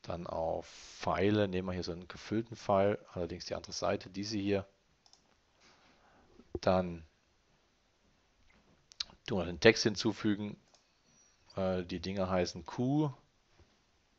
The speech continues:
hier oben ist es Q vier eins, Q vier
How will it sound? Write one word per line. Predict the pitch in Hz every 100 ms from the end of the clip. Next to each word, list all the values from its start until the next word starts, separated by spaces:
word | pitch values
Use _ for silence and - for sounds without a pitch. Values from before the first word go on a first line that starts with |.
| _ _ -
hier | 107 -
oben | 101
ist | 104 101
es | 98 - - - - - _ _ _ _ _ _ _ _ _ _ _ _ _ _ - _ - - _ - - - - - _ -
Q | - 123
vier | 113 107 95 82
eins, | 127 190 - - - - - _ _ -
Q | - 117 117 -
vier | - - 107 104